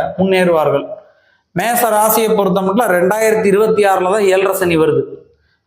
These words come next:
ரெண்டாயிரத்தி இருபத்தைந்தாம் ஆண்டு முழுவதுமே சனியினால் எந்த பெரிய பாதிப்போ, எந்த கெடுதலோ, எந்த குழப்பங்களோ இல்ல. அதனால பயப்பட வேண்டாம். இது நான் சொல்றது வாக்கிய பஞ்சாங்கம் முறைப்படி சொல்றேன். வாக்கிய பஞ்சாங்கப்படி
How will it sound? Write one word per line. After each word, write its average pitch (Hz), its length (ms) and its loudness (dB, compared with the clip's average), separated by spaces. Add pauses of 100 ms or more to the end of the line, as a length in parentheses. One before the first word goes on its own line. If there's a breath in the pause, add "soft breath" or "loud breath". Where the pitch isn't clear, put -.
ரெண்டாயிரத்தி 202 540 0
இருபத்தைந்தாம் 196 840 0
ஆண்டு 165 260 0
முழுவதுமே 175 600 2 (500)
சனியினால் 190 640 0
எந்த 180 300 2
பெரிய 175 340 0
பாதிப்போ, 165 600 0 (600 loud breath)
எந்த 190 280 -4
கெடுதலோ, 175 600 0
எந்த 160 240 2
குழப்பங்களோ 165 760 0
இல்ல. 151 280 0
அதனால 151 240 -4
பயப்பட 160 360 -4
வேண்டாம். 147 360 -4 (600 loud breath)
இது 175 80 0
நான் 180 140 2
சொல்றது 202 320 0
வாக்கிய 202 440 2
பஞ்சாங்கம் 180 420 0
முறைப்படி 156 340 0
சொல்றேன். 143 340 -2 (200)
வாக்கிய 196 340 -2
பஞ்சாங்கப்படி 180 720 2